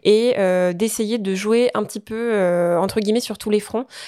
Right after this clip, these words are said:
C'est-à-dire qu'on a d'abord sa propre vitrine avec un site internet, on a, euh, évidemment, euh, ses réseaux, et puis ensuite on a du print, on a de la presse. Euh, il faut sous-estimer aucun acteur, euh, dans la communication, et, euh, le bouche à oreille en fait partie. En fait, euh,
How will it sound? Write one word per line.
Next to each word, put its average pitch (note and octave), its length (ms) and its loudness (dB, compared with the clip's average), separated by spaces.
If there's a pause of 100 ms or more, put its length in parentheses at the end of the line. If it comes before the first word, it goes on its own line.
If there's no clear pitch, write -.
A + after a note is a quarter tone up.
C'est-à-dire G#3+ 220 -2
qu'on G#3 100 -6
a F#3 100 0
d'abord G#3 420 2
sa G#3+ 120 -2
propre G#3 300 -6
vitrine G3 340 -4
avec F#3 240 -2
un F#3 80 -2
site G#3 220 -6
internet, G#3 500 -2 (340)
on G3+ 220 -2
a, G3+ 300 2
euh, F#3 80 0
évidemment, F#3+ 580 -2
euh, F#3+ 140 -4
ses F#3 320 -4
réseaux, G#3+ 440 2
et A3 120 0
puis - 180 -12
ensuite F#3 340 -8
on F#3 120 -6
a G3 180 -4
du F3+ 140 -8
print, G#3 420 -4
on F#3+ 80 -6
a F3 60 -6
de E3+ 80 -8
la F3+ 80 -4
presse. - 340 -4 (380)
Euh, G3 200 4
il F#3 120 -12
faut G#3+ 320 -2
sous-estimer G#3 560 -2
aucun A3+ 260 -2
acteur, G#3 320 -4
euh, F3 140 -2
dans F3+ 160 -4
la F3+ 80 -4
communication, F#3 640 -4 (400)
et, G3 180 4
euh, F3+ 120 4
le F3+ 120 0
bouche G#3+ 220 -2
à G#3 80 4
oreille G3 200 2
en F#3 60 -6
fait F3+ 120 -12
partie. A3 420 -4
En F3+ 60 -2
fait, F#3+ 260 -6
euh, E3+ 220 -6